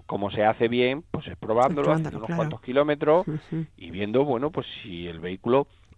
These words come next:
Speaker 1: nos gusta o no nos gusta. Una sen-, una cuestión sencilla, ¿no? Pero que a la larga vamos a pasar mucho tiempo en ese vehículo y siempre es recomendable, ¿no?
Speaker 2: Bien.
Speaker 1: Hacerlo.
Speaker 2: Una última duda. ¿En el presupuesto debe aparecer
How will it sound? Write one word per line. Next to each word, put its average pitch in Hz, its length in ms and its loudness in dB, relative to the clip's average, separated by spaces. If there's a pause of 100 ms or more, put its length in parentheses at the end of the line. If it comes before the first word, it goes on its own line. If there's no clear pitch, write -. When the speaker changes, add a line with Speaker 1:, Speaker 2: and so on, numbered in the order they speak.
Speaker 1:
nos - 200 -12
gusta - 500 2
o - 100 -8
no 113 140 -4
nos 107 140 -6
gusta. 131 280 -4
Una 98 180 -6
sen-, 110 280 -8
una 131 200 -6
cuestión 139 360 -4
sencilla, 113 560 -2
¿no? 139 160 -2
Pero 120 220 -2
que 90 400 -8
a 80 120 -16
la 90 140 -10
larga 107 300 2
vamos 113 280 2
a 117 60 -2
pasar 113 320 0
mucho 110 260 -6
tiempo 107 300 -6
en 107 80 -4
ese 107 180 -4
vehículo 117 380 -2
y - 120 -14
siempre 101 260 -6
es 90 60 -10
recomendable, - 680 -12
¿no? 101 100 -18 (140)
Speaker 2:
Bien. 165 160 -2
Speaker 1:
Hacerlo. - 240 -12 (480)
Speaker 2:
Una 226 200 6
última 233 300 4
duda. 185 320 2
¿En 208 100 6
el 208 80 10
presupuesto 220 460 2
debe 349 140 6
aparecer 269 580 2